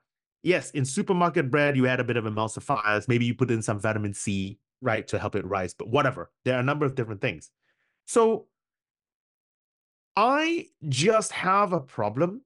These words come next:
Now, clearly, you can go buy nice sourdough, you know, bougie bread from your favorite bakery, and it tastes better. It does taste better. That is not my point, all right?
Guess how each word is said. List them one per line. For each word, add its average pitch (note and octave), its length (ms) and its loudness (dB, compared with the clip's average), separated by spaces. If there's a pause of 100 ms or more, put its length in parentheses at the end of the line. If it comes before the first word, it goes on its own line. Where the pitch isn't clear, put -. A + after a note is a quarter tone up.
(120)
Now, C#3+ 320 2 (240)
clearly, F#3+ 560 2
you C#3+ 200 0
can E3 180 0
go D3+ 180 2
buy C3+ 380 2
nice B2 460 -4
sourdough, A#2+ 1800 -2
you B2+ 240 2
know, A#2+ 320 0 (140)
bougie C3 260 4
bread B2 380 0
from A#2 180 -2
your A2 140 -2
favorite A#2 340 0
bakery, A2 460 -2
and B2+ 100 0
it C3 140 -6
tastes C#3+ 280 -2
better. - 300 -10 (300)
It - 100 -8 (140)
does D#3 240 2
taste - 260 -4
better. - 380 -10
That B2+ 180 0
is A2+ 160 -8
not B2+ 260 0
my A#2 120 0
point, - 280 -4 (420)
all F#2+ 60 -4
right? G#2+ 220 -4